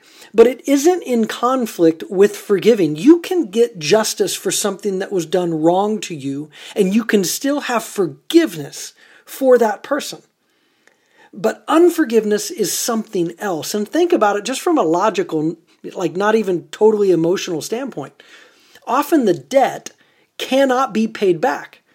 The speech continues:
Like, your dad can't make up the lost years of your childhood. A, a spouse that commits adultery, they can't uncheat. And that neighbor,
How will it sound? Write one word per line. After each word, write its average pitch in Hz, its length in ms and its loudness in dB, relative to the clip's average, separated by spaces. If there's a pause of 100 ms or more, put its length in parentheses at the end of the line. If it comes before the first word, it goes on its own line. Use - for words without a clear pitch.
(300)
Like, 240 240 -2
your 302 120 2
dad 185 520 2
can't 226 260 -8
make 196 280 -2
up 190 260 -6
the 180 100 -2
lost 175 460 0
years 170 460 0
of 143 120 -2
your 160 180 0
childhood. 165 680 -6 (640)
A, 233 280 4
a 170 40 6
spouse 202 680 -2
that 190 280 -2
commits 196 360 -2
adultery, 160 640 -2 (240)
they 196 140 4
can't 269 440 -2 (320)
uncheat. 233 1120 -2 (400)
And 240 160 4
that 226 140 0
neighbor, 202 640 6